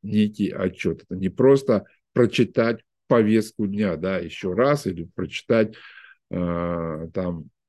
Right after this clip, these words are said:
где это будет проводиться собрание. То есть это очень важный материал. Итак, вы, как кредитор, <clears throat> получили уведомление от арбитражного управляющего о проведении собрания кредиторов.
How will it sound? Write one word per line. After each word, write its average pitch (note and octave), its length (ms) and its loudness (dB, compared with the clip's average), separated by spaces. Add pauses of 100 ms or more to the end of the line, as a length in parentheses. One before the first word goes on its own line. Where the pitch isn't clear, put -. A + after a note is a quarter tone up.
(140)
где G2 360 2
это F#2 180 2
будет F#2 360 0
проводиться F2+ 480 -4
собрание. F2+ 320 -2
То E2+ 60 -8
есть - 140 -14
это - 320 2
очень A#2+ 340 2
важный F#2 480 2
материал. E2 680 -10 (1800)
Итак, C3+ 420 4 (720)
вы, C#3+ 300 4
как D3 240 0
кредитор, A#2+ 680 4
<clears throat> - 380 6
получили A2+ 480 4
уведомление G#2+ 520 4
от G#2+ 80 0
арбитражного F#2 600 -2
управляющего C#3 640 0
о G#2 40 -10
проведении G2+ 420 -2
собрания G#2 440 -2
кредиторов. G2 540 -6